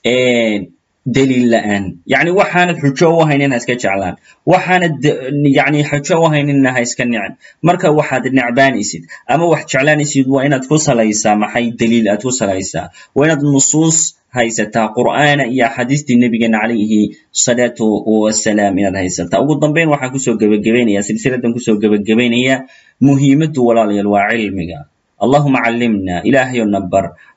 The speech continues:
Allahumma callimna, Ilaahayow na bar. ربنا زدنا علما، Ilaahayow cilmiga noo ziyaadi. Sababtoo ah mar kastoo cilmiga aad baratid waxaad ogaanaysaa inaad jaahil aad tahay.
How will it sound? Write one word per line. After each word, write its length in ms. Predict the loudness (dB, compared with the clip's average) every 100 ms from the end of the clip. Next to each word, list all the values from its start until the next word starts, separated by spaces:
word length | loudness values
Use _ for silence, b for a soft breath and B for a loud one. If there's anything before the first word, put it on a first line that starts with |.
| _ -2
Allahumma 540 | 0 2 2 2 0
callimna, 480 | 0 -2 -2 -2 -2 -2
Ilaahayow 400 | 0 0 0 -2
na 160 | 0 -2
bar. 240 | -4 -8 -12 _ _
ربنا 420 | -6 -2 0 0
زدنا 400 | -2 -2 0 0
علما، 380 | 0 -2 -4 -2
Ilaahayow 560 | 2 4 2 0 0 0
cilmiga 380 | -2 -2 2
noo 180 | 2 2
ziyaadi. 640 | 2 0 0 2 0 -4 -12 _
Sababtoo 440 | -4 0 0 2 0
ah 120 | 2
mar 220 | 0 0
kastoo 340 | -2 -2 0
cilmiga 380 | 0 0 0 0
aad 140 | 0 0
baratid 320 | 0 0 0
waxaad 260 | 0 0 -2
ogaanaysaa 460 | 0 0 -2 -4
inaad 240 | -2 -2 -2
jaahil 380 | -2 -2 -2 -6
aad 160 | -8
tahay. 180 | -8 -12